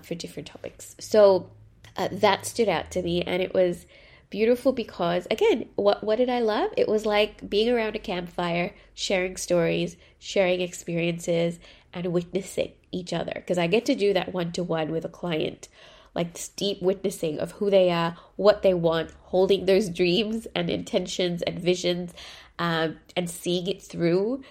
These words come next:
you know, like, even if it gets hard. I love that sort of stuff because you see the whole spectrum of emotions come out, and you can't kind of say one is better than the other. It's all there, and it's all there for a reason,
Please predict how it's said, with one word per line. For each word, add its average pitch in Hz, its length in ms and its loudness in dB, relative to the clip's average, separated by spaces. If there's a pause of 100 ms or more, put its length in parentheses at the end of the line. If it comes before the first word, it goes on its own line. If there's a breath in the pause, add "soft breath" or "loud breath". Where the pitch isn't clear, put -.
(240 loud breath)
you 175 160 -4
know, 185 160 0
like, 180 260 -2
even 185 280 0
if 196 160 -4
it - 80 -20
gets - 220 -6
hard. 240 520 -4 (500 loud breath)
I 185 140 2
love 185 260 6
that - 180 -8
sort 139 100 -8
of 143 80 -8
stuff - 260 -6
because 175 420 -4
you 185 100 -6
see 196 300 -4
the 190 100 4
whole 185 160 2
spectrum 220 540 -2
of 190 140 4
emotions 160 540 -4
come - 180 -6
out, 113 220 -4 (420 loud breath)
and 170 160 0
you 180 140 0
can't 196 500 0
kind 180 240 -2
of 180 80 -4
say 175 240 0
one 165 240 0
is 180 160 -2
better 170 220 4
than 165 160 0
the 165 140 0
other. 156 340 0
It's 180 220 -4
all 196 320 8
there, 214 300 2
and 302 80 0
it's 202 140 -2
all 185 140 0
there 175 180 0
for 175 220 -2
a 175 40 0
reason, 202 380 -2